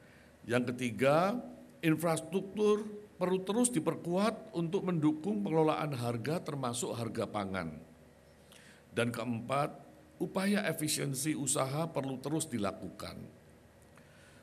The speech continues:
Oleh karena itu, hadirnya kantor perwakilan Bank Indonesia di Provinsi Kalimantan Utara merupakan wujud komitmen kami untuk senantiasa mendukung pemerintah daerah dan pemangku kepentingan di daerah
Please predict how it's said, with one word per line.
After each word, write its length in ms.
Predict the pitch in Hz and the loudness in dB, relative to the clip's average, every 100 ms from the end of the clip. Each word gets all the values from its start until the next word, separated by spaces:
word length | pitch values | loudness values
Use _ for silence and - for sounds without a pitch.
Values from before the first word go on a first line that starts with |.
| - | -2
Oleh 160 | 120 131 | 0 2
karena 240 | 139 131 123 | 2 2 0
itu, 400 | 123 139 156 147 | -2 2 4 4
hadirnya 580 | 131 123 151 156 151 | 2 4 4 4 0
kantor 320 | 131 120 117 107 | 2 -2 -2 -2
perwakilan 480 | 120 - 123 120 | 0 0 0 0
Bank 220 | 117 113 110 | 2 0 0
Indonesia 420 | 107 120 120 120 | 0 0 0 0
di 80 | 117 | 0
Provinsi 460 | 117 110 113 120 | -4 -4 -6 -6
Kalimantan 480 | 113 110 110 104 104 | -4 -4 -2 -4 -4
Utara 580 | 98 101 107 113 147 226 - - - - - - - - | -4 0 2 4 2 0 -6 -16 -20 -20 -20 -20 -16 0
merupakan 460 | 185 202 208 214 208 | 2 4 2 2 4
wujud 460 | 208 190 175 - | 4 2 -2 -2
komitmen 480 | - 185 185 180 185 | 0 0 0 0 0
kami 480 | 165 185 190 175 127 | 2 0 2 2 0
untuk 260 | 123 139 | -2 -2
senantiasa 720 | 123 123 131 127 135 131 147 | -2 0 -2 0 0 0 0
mendukung 720 | 160 147 123 123 123 175 190 190 | -2 0 0 0 2 0 0 -2
pemerintah 500 | 139 131 131 123 123 | -2 -2 -2 0 0
daerah 540 | 117 110 123 143 160 | 2 2 2 2 2
dan 180 | 147 131 | 0 -2
pemangku 380 | 127 127 123 127 | 0 0 -2 -6
kepentingan 840 | 123 123 117 127 123 151 190 202 | -4 -4 -2 -2 0 2 4 2
di 100 | 147 | 0
daerah 400 | 123 110 110 92 | 0 0 0 -4